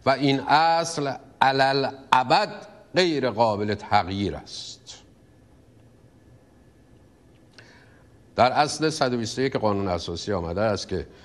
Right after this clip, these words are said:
رئیس جمهور در پیشگاه قرآن کریم و در برابر ملت ایران به خداوند قادر متعال سوگند یاد می‌کند که پاسدار مذهب رسمی و نظام جمهوری اسلامی و قانون اساسی کشور باشد.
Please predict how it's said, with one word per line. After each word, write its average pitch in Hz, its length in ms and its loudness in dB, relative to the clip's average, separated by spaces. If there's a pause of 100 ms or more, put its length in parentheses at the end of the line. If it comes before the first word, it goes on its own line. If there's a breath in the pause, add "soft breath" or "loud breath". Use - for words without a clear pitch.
(160 loud breath)
رئیس 120 280 2
جمهور 151 400 2
در 139 160 4
پیشگاه 151 680 0
قرآن 156 600 2
کریم 139 480 0
و 127 100 2
در 131 160 2
برابر 131 460 2
ملت 156 420 0
ایران 135 420 2
به 120 60 0
خداوند 131 560 2
قادر 131 400 2
متعال 127 420 2
سوگند 131 640 0
یاد 127 240 0
می‌کند 113 380 -4
که 113 100 -4
پاسدار 131 720 2
مذهب 135 640 2
رسمی 151 640 0 (500 loud breath)
و 139 120 6
نظام 135 480 2
جمهوری 107 460 -2
اسلامی 101 300 -2
و 113 60 2
قانون 95 320 -2
اساسی 90 420 -4
کشور 76 340 -10
باشد. - 240 -16